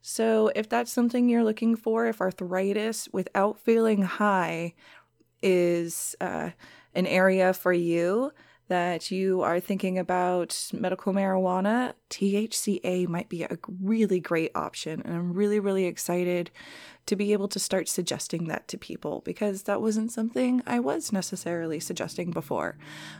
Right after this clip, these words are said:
I've learned a lot in the time that I've had these bottles. And one of the things that I learned was that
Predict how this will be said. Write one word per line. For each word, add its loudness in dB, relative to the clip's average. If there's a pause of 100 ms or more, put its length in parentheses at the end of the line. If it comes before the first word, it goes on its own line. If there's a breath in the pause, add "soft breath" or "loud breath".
I've 2
learned 6
a 4
lot 4
in -2
the 2
time -2
that -2
I've 0
had 2
these 0
bottles. 0 (920 loud breath)
And 2
one 0
of 2
the 4
things 0
that 0
I 2
learned 0
was -2
that -4